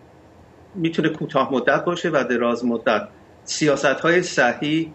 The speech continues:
و نتیجه‌های مثبت نشان دادن از سیاست‌های درون ایران که نمونهٔ اون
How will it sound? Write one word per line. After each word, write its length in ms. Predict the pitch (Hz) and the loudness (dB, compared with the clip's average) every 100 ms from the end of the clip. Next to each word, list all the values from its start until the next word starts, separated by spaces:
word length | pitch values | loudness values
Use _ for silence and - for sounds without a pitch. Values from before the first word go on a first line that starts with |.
| - | 0
و 100 | 139 | 2
نتیجه‌های 600 | 131 120 127 127 123 156 | 2 0 -2 -2 0 2
مثبت 560 | 160 123 - 147 160 147 | 2 0 0 2 2 0
نشان 400 | 127 - 120 113 | -4 -2 -2 2
دادن 460 | 110 117 117 90 - - - - - | 2 2 0 -2 -8 -20 -20 -8 -2
از 160 | 120 | -2
سیاست‌های 600 | - 131 117 127 139 147 | 0 0 0 -2 0 0
درون 380 | 147 127 123 139 | 2 2 2 0
ایران 340 | 131 117 131 131 | -2 0 -2 -2
که 100 | 139 | -2
نمونهٔ 480 | 127 123 120 120 143 | 0 2 0 2 2
اون 480 | 151 147 147 143 | 2 2 2 0